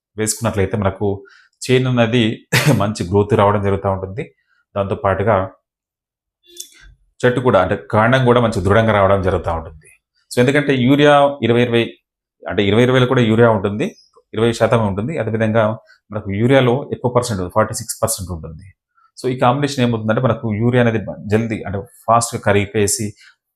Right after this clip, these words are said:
మొక్కకు కావాల్సినటువంటి ఆహారం, అంటే ఏదైతే కావాలో, so ఆ మొక్కకు నత్రజని అందించడం వల్ల మొక్క చాలా ఫాస్ట్‌గా ఎదగడం జరుగుతూ ఉంటుంది కాబట్టి,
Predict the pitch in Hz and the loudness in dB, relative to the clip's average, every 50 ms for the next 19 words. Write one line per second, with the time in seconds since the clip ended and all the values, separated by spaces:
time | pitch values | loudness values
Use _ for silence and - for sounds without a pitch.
0 | - 104 139 - - 139 131 131 123 117 107 101 101 98 - 104 101 98 98 98 | -6 -4 -4 -4 -4 -6 -6 -6 -4 -2 0 0 0 -2 -2 -4 -4 -4 -4 -6
1 | 98 98 - - 101 104 107 110 110 113 110 101 90 87 - _ - 92 92 98 | -8 -8 -4 -2 0 0 2 2 0 0 0 -2 -4 -6 -14 _ -12 -8 -8 -8
2 | 92 98 - _ _ _ _ - 98 95 104 101 107 98 95 95 95 98 127 175 | -10 -10 -16 _ _ _ _ -12 -8 -6 -6 -6 -6 -4 -2 -2 -2 -2 -2 -6
3 | 160 - - - 107 98 98 - - 95 - - 104 - 101 101 98 98 95 _ | -8 -10 -10 -6 -4 -4 -4 -4 -8 -10 -10 -12 -10 -6 -4 -4 -4 -4 -8 _
4 | _ _ _ _ - 101 98 - 110 110 104 104 101 101 98 95 92 92 95 95 | _ _ _ _ -6 -6 -6 -4 -2 -2 0 0 0 0 0 0 -2 -2 -4 -4
5 | 107 107 98 95 95 101 101 98 98 92 - - _ _ _ _ _ - 95 92 | -4 -4 -2 -2 -2 0 0 -2 -2 -6 -8 -12 _ _ _ _ _ -10 -10 -6
6 | - 101 98 104 - - - 110 98 92 - _ _ _ _ _ _ - 95 101 | -2 -2 -2 -2 -2 -4 -2 -2 -2 -4 -8 _ _ _ _ _ _ -6 -4 -2
7 | 101 107 104 95 98 98 - - 98 95 90 92 85 92 92 90 90 85 - 165 | -2 0 0 0 0 0 0 -2 -2 -2 -4 -4 -4 -4 -4 -4 -4 -6 -8 -10
8 | 180 - | -10 -12